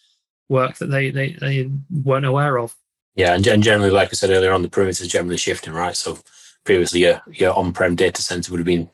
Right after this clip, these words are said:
Speaker 2: protected by a perimeter, and I guess now the cloud stuff is, is less, peri-, you know, less protected and, and is relying very much on the,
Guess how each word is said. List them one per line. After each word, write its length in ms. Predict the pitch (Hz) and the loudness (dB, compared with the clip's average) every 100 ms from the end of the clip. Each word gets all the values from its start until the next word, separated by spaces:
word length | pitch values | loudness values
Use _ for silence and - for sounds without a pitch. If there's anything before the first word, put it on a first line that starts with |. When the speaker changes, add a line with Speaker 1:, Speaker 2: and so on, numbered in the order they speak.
| _ _ - | _ _ -16
Speaker 2:
protected 420 | - - - 92 | -10 -8 -8 0
by 140 | 95 | 0
a 40 | 95 | 2
perimeter, 480 | 117 123 104 90 - - - - - | 0 0 0 -2 -4 -10 -20 -14 -4
and 60 | |
I 40 | 87 | -2
guess 180 | 87 | 0
now 140 | 95 90 | 0 0
the 80 | 85 | 2
cloud 240 | 98 87 | 2 0
stuff 220 | - 90 | 0 0
is, 220 | 90 85 - | 0 0 -2
is 180 | 90 | -2
less, 180 | 95 90 | 0 -2
peri-, 260 | - 92 87 | -2 -4 0
you 100 | 95 | 0
know, 100 | 87 | 0
less 200 | - 87 | 0 0
protected 500 | - 90 87 - 85 | -2 -4 -4 -4 -2
and, 260 | 85 85 82 _ _ - | 0 0 -4 _ _ -2
and 120 | 90 | 2
is 160 | 87 90 | 2 4
relying 400 | 92 92 92 90 | 4 4 2 2
very 160 | 87 | 2
much 240 | 90 90 - | 0 -4 -2
on 160 | 87 | 2
the, 200 | 85 85 | 4 2